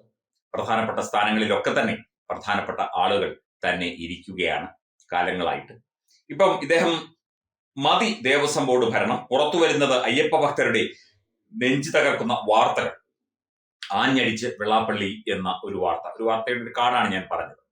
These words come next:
ഇവിടെ അയ്യപ്പ ഭക്തരുടെ നെഞ്ചു തകർക്കുകയാണ് ഈ സർക്കാർ സംവിധാനങ്ങൾ എന്ന് എന്തുകൊണ്ട് ഇപ്പോൾ മാറ്റി പറഞ്ഞു?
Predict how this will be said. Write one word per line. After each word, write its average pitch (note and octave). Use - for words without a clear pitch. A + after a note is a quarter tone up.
ഇവിടെ B2+
അയ്യപ്പ D3+
ഭക്തരുടെ C#3+
നെഞ്ചു C3+
തകർക്കുകയാണ് C3
ഈ B2
സർക്കാർ A#2
സംവിധാനങ്ങൾ B2
എന്ന് -
എന്തുകൊണ്ട് C3
ഇപ്പോൾ G#2
മാറ്റി D#2+
പറഞ്ഞു? -